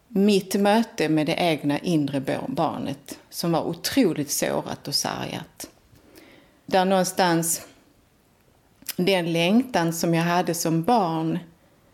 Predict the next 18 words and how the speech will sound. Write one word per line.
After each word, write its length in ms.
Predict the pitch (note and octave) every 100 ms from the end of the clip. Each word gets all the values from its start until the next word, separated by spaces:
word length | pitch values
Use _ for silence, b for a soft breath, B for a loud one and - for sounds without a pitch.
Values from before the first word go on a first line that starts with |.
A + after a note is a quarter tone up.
| b b b b -
efter 360 | F3+ E3+ - D#3+
en 140 | D#3
pappa, 600 | - D#3+ E3+ - - D#3+ - _ _ _ _ _
den 200 | - F#3+
har 300 | F#3 A#3 E3+
hon 320 | D#3+ F3+ D3 C#3+
ju 200 | D3+ D#3+ - _ -
hittat 480 | G3 G3 - C#3 -
i 120 | C#3+
Gud, 360 | C3+ - - - _ _ _ b b b b b b b b _ _
kan 160 | - D3+
man 100 | -
säga. 300 | - - D#3+
Så 120 | G3+
den 200 | G#3+ G3+
delen 360 | C4+ C#4 F3 F3
har 100 | F3
förvandlats. 1080 | - F#3+ C4+ - - - D#3+ - - -